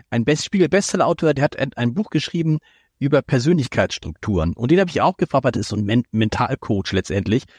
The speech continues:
Und den habe ich auch gefragt, was macht Olaf Scholz falsch? Und dann hat er gesagt, naja, das eine Kernproblem ist, dass Olaf Scholz ja die Emotionen so aus seinen Botschaften rausnimmt, dass sie die Leute gar nicht erst erreichen können.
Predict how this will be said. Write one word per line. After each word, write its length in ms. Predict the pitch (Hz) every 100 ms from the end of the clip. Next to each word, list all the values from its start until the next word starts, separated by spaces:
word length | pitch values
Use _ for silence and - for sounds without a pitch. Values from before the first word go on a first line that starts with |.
| _ -
Und 60 |
den 60 | 123
habe 100 | 165
ich 100 | -
auch 160 | 147
gefragt, 480 | - 175 - 160 - - _
was 260 | - 143 -
macht 200 | 160 -
Olaf 220 | 135 120
Scholz 300 | - 101 85
falsch? 520 | - 127 160 277 - - _ _ _
Und 80 | -
dann 80 | 117
hat 100 | 139
er 80 | 139
gesagt, 340 | 127 127 135
naja, 220 | 131 139
das 180 | 107 110 -
eine 240 | 127 170
Kernproblem 500 | - 160 165 151 160
ist, 120 | 156
dass 120 | 123 -
Olaf 280 | 139 127
Scholz 320 | - - 147 156
ja 80 |
die 100 | 175
Emotionen 540 | 123 127 - - 208 160
so 200 | 127 202
aus 200 | 113 -
seinen 280 | 123 117 117
Botschaften 520 | 143 208 - - 123
rausnimmt, 680 | 107 135 165 - 107 220 - _ _ _
dass 140 | - 135
sie 60 |
die 80 | 156
Leute 260 | 139 170 135
gar 180 | 139
nicht 120 | 156 143
erst 200 | 131 139
erreichen 400 | 123 160 - 110
können. 280 | - -